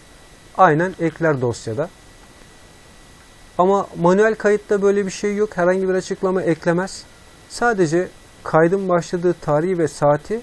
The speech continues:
ve kanalın adını yazar. İşlemler bu kadar basit. Daha sonrasında bu dosyayı, e, alıp Video Redo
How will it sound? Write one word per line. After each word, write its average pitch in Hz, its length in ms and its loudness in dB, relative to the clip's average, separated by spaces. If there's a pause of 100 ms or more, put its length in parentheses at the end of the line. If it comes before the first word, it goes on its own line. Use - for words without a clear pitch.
(160)
ve 190 100 0
kanalın 202 420 -2
adını 143 260 -2
yazar. 110 340 -6 (1160)
İşlemler 196 580 0
bu 208 80 -4
kadar 185 340 2
basit. 156 280 0 (480)
Daha 202 180 0
sonrasında 165 640 0 (160)
bu 175 220 -2
dosyayı, 185 500 0 (500)
e, 139 460 0 (320)
alıp 185 240 2 (160)
Video 151 340 2
Redo 175 380 2